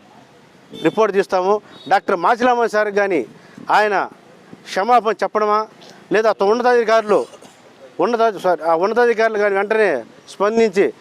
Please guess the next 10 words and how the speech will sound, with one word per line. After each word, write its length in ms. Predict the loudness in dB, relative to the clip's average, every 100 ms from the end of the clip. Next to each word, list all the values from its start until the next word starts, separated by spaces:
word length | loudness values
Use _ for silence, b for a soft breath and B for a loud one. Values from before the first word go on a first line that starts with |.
| B -6
సుబ్బారెడ్డి 340 | -2 0 0 2
గారి 140 | 0 0
మీద 180 | 0 0 -2 B B B B -4
కేసు 280 | -2 0 0 2 4 2 0
ఫైల్ 180 | -4 0
చేయాలని 340 | 2 2 2 0
చెప్పి, 180 | 0 2 2
అలాగే 320 | 2 2 0 -2 B B B 0
నిన్న 180 | 0 0 0 -2 -2
డిసెంబర్ 400 | -2 -2 0 -2